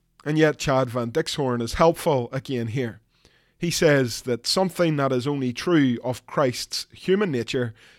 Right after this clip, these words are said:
say his dying on the cross, may in Scripture be attributed to Christ by reference to his divine nature.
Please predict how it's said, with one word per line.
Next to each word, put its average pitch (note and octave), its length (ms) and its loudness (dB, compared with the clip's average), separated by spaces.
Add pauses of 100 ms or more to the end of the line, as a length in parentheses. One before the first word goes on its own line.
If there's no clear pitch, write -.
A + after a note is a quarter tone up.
say D3+ 360 4
his A#2+ 300 0
dying C#3+ 360 0
on A#2+ 140 -2
the G#2+ 80 -8
cross, D3 520 2 (420)
may F3 400 6
in G3+ 140 -4
Scripture D3 580 -2
be B2+ 420 -2
attributed C#3 640 -2
to A#2 100 -10
Christ - 520 -2 (320)
by C#3 140 -2
reference B2+ 600 -2
to A#2+ 180 -4
his A2 220 -8
divine D#3 460 0
nature. C3 400 -6